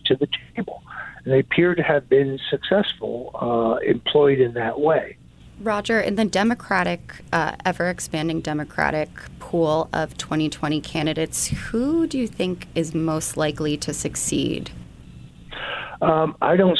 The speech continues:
Speaker 1: see a winner or a particularly strong candidate in this pack of Democrats. I think Joe Biden is an extraordinarily flawed candidate. The fact that the Iowa poll only shows him at twenty-four after two terms vice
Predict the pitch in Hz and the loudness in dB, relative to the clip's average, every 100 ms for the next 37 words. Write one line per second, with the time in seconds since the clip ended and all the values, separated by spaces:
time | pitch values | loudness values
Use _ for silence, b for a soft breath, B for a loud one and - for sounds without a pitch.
0 | - 165 139 131 160 160 147 151 - 123 | 6 8 8 8 6 6 4 2 -2 -6
1 | - - 127 - - 156 - 127 131 - | -6 0 2 2 0 -2 0 0 2 4
2 | 139 135 - 156 180 127 127 131 127 120 | 6 4 4 4 4 4 4 2 2 2
3 | - - - 123 - - - 131 117 127 | 0 0 0 0 -2 -6 2 2 6 6
4 | 175 - - - - - - B B B | 6 2 0 0 0 -2 -10 B B B
5 | B B - 139 139 143 131 139 127 120 | B B 0 2 4 4 6 6 6 6
6 | 123 156 147 131 120 120 - 123 120 117 | 6 4 2 -2 -2 -6 0 2 2 0
7 | 117 113 - 139 185 151 117 113 104 110 | 0 0 4 6 6 2 4 4 4 2
8 | 113 - - 135 127 120 117 - - - | 0 0 2 6 8 6 4 0 -10 -6
9 | - 120 113 113 143 - B B B B | 0 2 4 4 4 0 B B B B
10 | 127 - 147 - 123 113 120 156 135 123 | -4 0 0 0 -2 2 4 4 4 2
11 | - 135 131 143 170 185 147 - 123 123 | 4 4 6 6 6 6 6 4 4 4
12 | 120 117 - - 120 110 - 170 127 113 | 0 -4 -4 -2 0 0 4 6 6 6
13 | 139 B B B - 127 - 107 - 135 | 2 B B B -2 -2 0 -4 -4 -2
14 | - 139 127 117 123 123 | 0 2 2 0 4 4